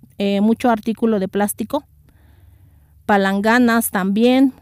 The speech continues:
Miren los platos, hay platos cuadrados, hay platos redondos, todo esto es en,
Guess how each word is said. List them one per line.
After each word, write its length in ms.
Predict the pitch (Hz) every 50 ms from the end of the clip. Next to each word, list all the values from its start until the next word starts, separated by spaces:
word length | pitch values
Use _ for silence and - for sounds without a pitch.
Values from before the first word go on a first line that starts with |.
| - -
Miren 240 | 233 240 247 240 214
los 140 | 202 -
platos, 500 | - - 202 196 196 - 190 208 - - -
hay 120 | 220 220
platos 400 | 214 - 220 208 214 - 208 -
cuadrados, 640 | - - 196 202 202 226 240 254 240 254 262 254 -
hay 80 | 233 214
platos 500 | - 226 208 202 202 - 202 190 196 196
redondos, 540 | 196 202 202 220 233 247 247 269 262 -
todo 320 | - 277 277 269 285 285 277
esto 400 | 262 254 262 - - 269 262 240
es 260 | 240 240 240 - -
en, 600 | 269 254 247 233 220 208 202 190 185 185 190 -